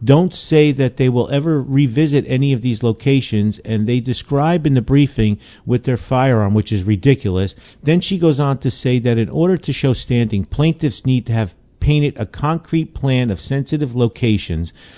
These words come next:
they're going to visit, especially in the next thirty days, if a T R O is expected to be granted. So, again, the A G's office is trying to buy time.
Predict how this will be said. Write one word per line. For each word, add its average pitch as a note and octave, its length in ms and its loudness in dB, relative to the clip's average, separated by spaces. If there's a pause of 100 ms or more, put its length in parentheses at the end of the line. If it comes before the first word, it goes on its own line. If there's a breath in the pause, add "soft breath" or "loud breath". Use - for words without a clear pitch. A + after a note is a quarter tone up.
(140)
they're A2+ 120 2
going D3+ 440 0
to C3 160 -4
visit, G2+ 480 0
especially C#3+ 580 -2
in C3 80 0
the A#2+ 60 -2
next A#2+ 260 -2
thirty B2 380 0
days, G2+ 420 0 (220 soft breath)
if - 180 -6
a A2 60 -6
T - 280 -6
R B2 200 -2
O A#2 140 -4
is F#2+ 120 -8
expected G#2 540 -8
to - 40 -14
be G2+ 120 0
granted. G2 360 0
So, - 220 -4 (240 loud breath)
again, D#3 340 0
the C3 260 -2
A C#3 180 2
G's B2+ 280 0
office B2 400 0
is A2 200 -8
trying C#3 380 -4
to B2 100 -4
buy A2 260 -2
time. E2 540 -4